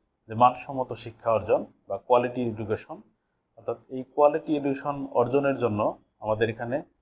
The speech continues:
ভূমিকা থাকবে হচ্ছে আমাদের শিক্ষকের। এরপর হচ্ছে আমাদের বর্তমান সরকারের, অর্থাৎ মাননীয় প্রধানমন্ত্রীর যে একটি এজেন্ডা, অর্থাৎ ভিশন দুই হাজার একচল্লিশ,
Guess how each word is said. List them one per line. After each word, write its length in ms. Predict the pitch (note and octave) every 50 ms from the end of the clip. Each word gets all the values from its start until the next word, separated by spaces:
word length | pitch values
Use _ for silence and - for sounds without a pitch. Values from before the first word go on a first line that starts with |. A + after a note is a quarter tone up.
| _ _ _ _ _ _ _ _ _ _ _ _
ভূমিকা 440 | B2 A#2+ C3 C3+ C#3 C3+ B2+ - - - _ _ _
থাকবে 240 | - A2+ G#2 G#2+ A#2
হচ্ছে 180 | A#2+ A#2+ - B2
আমাদের 300 | A2+ A2+ A2 A#2 D3+ - - _ _ _ _
শিক্ষকের। 560 | - - - B2 - - A#2 A2+ B2 A#2+ D3+ D#3+ - _ _ _ _ _ _ _ _ _ -
এরপর 320 | C3+ C3+ C3+ E3 D3+ D#3
হচ্ছে 160 | D3 D3+ D3
আমাদের 320 | C3+ B2 A#2 A2 B2 C3+ C3+ F#3 - _ _ _ _ _ _ _ _ _ G#2+
বর্তমান 360 | A2+ A#2+ - - C3+ C#3 C3+
সরকারের, 540 | C3+ - C3+ B2+ A2+ A2+ A2+ G#2 A#2 C3 B2+
অর্থাৎ 240 | A2 - - A#2
মাননীয় 280 | A#2 A#2 A#2+ B2 B2 B2
প্রধানমন্ত্রীর 720 | A#2+ B2 A#2 A#2+ B2+ C3 C3+ C3+ C#3 C3+ C3+ C#3 C3 B2+
যে 200 | A2+ A#2 A#2 A2+
একটি 220 | G#2+ G#2 - - A2+
এজেন্ডা, 520 | G#2+ G#2 A#2 A#2 A2 G#2+ A2 G#2+ - - _ _ _ _ _ _ _ _ _ _ _ -
অর্থাৎ 280 | G2 G2 - - A2
ভিশন 440 | G2 G2 A2 G#2+ - C3+ B2+ B2 C3 - - _ _ _ _ _ _ _ _ _ _ _ _ _ _
দুই 200 | G#2 G#2+ B2 A#2
হাজার 260 | A2+ B2 A#2+ B2+ A#2
একচল্লিশ, 680 | A2+ A2 - - - C#3 A#2+ G#2+ G#2 A#2 - - -